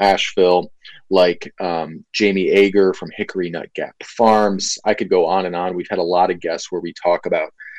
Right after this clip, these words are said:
just how important it is for us to invest in each other by buying local.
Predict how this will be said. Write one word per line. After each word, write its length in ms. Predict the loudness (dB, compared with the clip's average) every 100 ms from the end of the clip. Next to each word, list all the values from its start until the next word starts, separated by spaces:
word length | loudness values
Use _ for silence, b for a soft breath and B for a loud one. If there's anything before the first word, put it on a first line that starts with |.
| B -6
just 240 | -2 0
how 180 | 4 4
important 440 | 2 4 4 4
it 120 | 0
is 160 | -2 -2
for 140 | 0
us 140 | 0 0
to 140 | -8
invest 600 | -8 -4 2 2 2 -6 -8
in 160 | -8
each 280 | -8 -4 -2
other 360 | 0 2 0 -2 b b b b
by 180 | -2 -2
buying 480 | 0 0 0 -2 -6
local. 540 | -4 -4 0 2 2